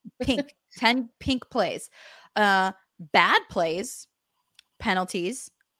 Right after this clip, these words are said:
Speaker 2: thr-, third and longs, fourth and ones, and big plays that they let up. They had
Speaker 1: Mm-hmm.
Speaker 2: six of those. You can't,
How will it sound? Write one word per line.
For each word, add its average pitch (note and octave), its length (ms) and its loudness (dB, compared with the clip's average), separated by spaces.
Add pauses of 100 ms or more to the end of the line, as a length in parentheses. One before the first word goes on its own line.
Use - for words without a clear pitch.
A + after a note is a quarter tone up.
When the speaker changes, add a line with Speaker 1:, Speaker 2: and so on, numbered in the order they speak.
Speaker 2:
thr-, G3 280 -2
third G3+ 240 2
and C#4+ 100 0
longs, F3 480 -2 (360)
fourth G3+ 220 0
and B3+ 140 0
ones, F3 500 -4 (440)
and F#3 340 -2
big F#3+ 260 2
plays E3+ 320 -4
that D#3+ 140 -8
they D#3+ 140 -4
let - 260 -12
up. - 160 -20 (560)
They G#3 80 -2
had F3 180 -4
Speaker 1:
Mm-hmm. F3 140 -6
Speaker 2:
six G3+ 320 -14
of D#3 100 -14
those. - 400 -14 (420)
You A#3 160 2
can't, C#4 440 0